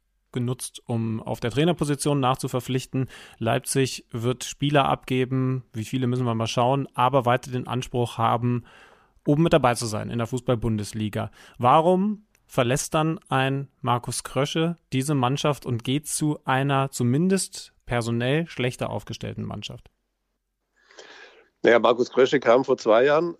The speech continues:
Speaker 2: als, äh, Sportdirektor, der im Prinzip in der sportlichen Leitung das alleinige Sagen hat. Ähm, und das, äh, das durfte er auch ein Jahr so ausführen. Und dann,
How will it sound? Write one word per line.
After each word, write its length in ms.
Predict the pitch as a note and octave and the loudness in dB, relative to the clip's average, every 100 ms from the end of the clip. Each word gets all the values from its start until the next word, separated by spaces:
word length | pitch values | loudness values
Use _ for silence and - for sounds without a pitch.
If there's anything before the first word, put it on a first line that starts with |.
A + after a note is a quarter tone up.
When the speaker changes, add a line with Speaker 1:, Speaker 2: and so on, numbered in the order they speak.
| _ | _
Speaker 2:
als, 540 | C#4+ A#2 A#2+ - - - | -2 0 0 -2 -10 -6
äh, 120 | - | -6
Sportdirektor, 680 | G#2+ - A2+ C#3 B2+ C3 D3+ | -2 2 4 6 4 4 2
der 240 | A#2+ G#2+ B2 | 4 4 2
im 120 | G#2 | -2
Prinzip 320 | G2+ G2 B2+ | -4 -2 -2
in 80 | - | -2
der 60 | A2+ | -4
sportlichen 460 | - A2+ A#2+ G#2+ F#2 | 0 2 2 0 2
Leitung 500 | F#2+ A2+ A#2 G#2+ - - | 4 2 2 -2 -4 -10
das 120 | G2 | -4
alleinige 460 | G2+ F#2 G2 F#2+ F2+ | 0 2 0 0 -2
Sagen 340 | E2 E2 E2 | -4 -4 -8
hat. 260 | - - _ _ _ _ - | -14 -20 _ _ _ _ -6
Ähm, 420 | E2+ E2+ F2 A2 _ _ _ _ _ _ - | -6 -6 -10 -16 _ _ _ _ _ _ -12
und 160 | F2 | 0
das, 220 | G2 - - - | 0 0 -4 2
äh, 140 | G2+ E3+ | 2 2
das 220 | G#2 - | -2 2
durfte 280 | A#2 - A#2 | 2 4 6
er 160 | G2+ | 6
auch 120 | G#2 | 4
ein 280 | - G2 G#2+ | 4 4 6
Jahr 240 | A#2 G2 G#2+ | 6 4 4
so 180 | G2+ | 4
ausführen. 540 | G2+ G2+ - C3+ D3+ D#3+ _ _ _ _ _ _ _ - | 4 2 -2 -2 -2 -4 _ _ _ _ _ _ _ -4
Und 240 | A2+ A2 | 2 4
dann, 340 | G#2 G#2+ C#3 | 6 6 4